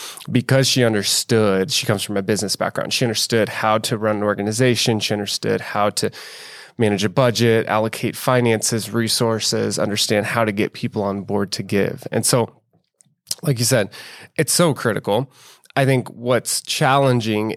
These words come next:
is people who have a passion for this type of work think that they don't know how to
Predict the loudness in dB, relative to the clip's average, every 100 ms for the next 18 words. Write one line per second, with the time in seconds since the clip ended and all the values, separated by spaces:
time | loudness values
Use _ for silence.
0 | -2 0 0 0 -4 -6 _ _ -2 0
1 | 2 2 0 0 2 2 0 -4 _ _
2 | _ _ -8 0 2 2 0 0 0 0
3 | -2 -2 -2 -2 -2 -2 -2 -2 -2 -6
4 | -2 0 0 0 0 0 2 0 -2 -8
5 | _ -4 0 0 0 -2 -2